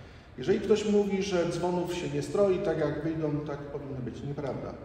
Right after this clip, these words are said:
To jest instrument muzyczny, a każdy instrument muzyczny da się nastroić. Wracając, dlaczego mówię o Nowym Mieście Lubaskim, bo, e, to jest akurat bieżąca rzecz, którą, e, się zajmujemy w tym momencie. Za dwa tygodnie akurat będzie odlew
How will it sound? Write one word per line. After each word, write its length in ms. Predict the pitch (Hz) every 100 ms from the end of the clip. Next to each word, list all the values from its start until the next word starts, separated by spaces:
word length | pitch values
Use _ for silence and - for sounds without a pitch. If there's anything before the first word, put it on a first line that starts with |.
| -
To 100 | 185
jest 180 | 180 151
instrument 480 | 143 143 131 123 127
muzyczny, 400 | 143 160 151 139
a 100 | 139
każdy 220 | 151 147
instrument 420 | 127 135 127 123 123
muzyczny 360 | 117 - 120 120 - - - 113
da 120 | 117
się 140 | - 117 120 113
nastroić. 520 | - 113 95 - - - - - - - - - - - - - - - - -
Wracając, 460 | - 156 190 185 - - 147
dlaczego 300 | 165 175 185
mówię 320 | 175 165 165
o 40 | 160
Nowym 260 | 160 160
Mieście 220 | 175 - 151
Lubaskim, 500 | 151 180 165 151 147
bo, 260 | 147 147 147 143 139
e, 20 | 139
to 60 | 151
jest 160 | 143
akurat 360 | 147 147 139 160
bieżąca 380 | 143 165 151 139
rzecz, 220 | 151 -
którą, 180 | - 139 131 131 131 131 127 127 123
e, 60 |
się 120 | 113 123
zajmujemy 560 | 131 131 160 143 117
w 60 | 117
tym 140 | 117
momencie. 420 | 110 117 117 143 160 156 156
Za 460 | 139 131 131 127 -
dwa 140 | - 147
tygodnie 400 | 143 151 143 135
akurat 360 | - - 127
będzie 340 | 120 123 127 143
odlew 280 | 127 117